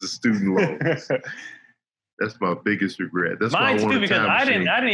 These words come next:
Speaker 2: even need it. That's what makes
Speaker 1: Yeah,
Speaker 2: me
Speaker 1: I,
Speaker 2: mad.
Speaker 1: I mean, I needed it at the time, but I ain't needed, needed, needed. Like,
Speaker 2: I didn't
Speaker 1: had
Speaker 2: need
Speaker 1: I
Speaker 2: it at
Speaker 1: known
Speaker 2: all.
Speaker 1: how much I was gonna get and have to pay back, I'd have just struggled.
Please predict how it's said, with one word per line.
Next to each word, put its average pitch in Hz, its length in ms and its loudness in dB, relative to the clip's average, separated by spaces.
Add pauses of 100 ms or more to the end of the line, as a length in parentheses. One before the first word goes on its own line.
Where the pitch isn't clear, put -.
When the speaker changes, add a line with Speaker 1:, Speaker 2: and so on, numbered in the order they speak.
Speaker 2:
even 156 140 0
need 175 240 0
it. - 100 -6 (360)
That's 202 220 0
what 160 100 0
makes 123 180 0
Speaker 1:
Yeah, 127 120 0
Speaker 2:
me - 20 2
Speaker 1:
I, 85 80 -2
Speaker 2:
mad. 98 240 -4 (760)
Speaker 1:
I 190 160 0
mean, 294 240 4
I 254 120 2
needed 311 440 4
it 285 140 2
at 247 160 2
the 233 80 2
time, 277 280 2
but 220 80 4
I 233 140 4
ain't 190 320 4
needed, 196 500 4 (420)
needed, 156 600 4
needed. 107 260 0 (360)
Like, 143 160 4
Speaker 2:
I 320 40 4
didn't 226 120 4
Speaker 1:
had 254 60 4
Speaker 2:
need 240 80 4
Speaker 1:
I 220 100 4
Speaker 2:
it 220 60 4
at 254 120 4
Speaker 1:
known 254 40 4
Speaker 2:
all. 320 440 4
Speaker 1:
how 214 140 2
much 208 260 2
I 202 140 2
was 190 160 2
gonna 180 300 2
get 247 380 0 (1000)
and 143 160 2
have 196 220 2
to 165 80 2
pay 214 300 2
back, 202 360 2
I'd 165 240 2
have 151 160 -2
just 139 260 0
struggled. 107 540 0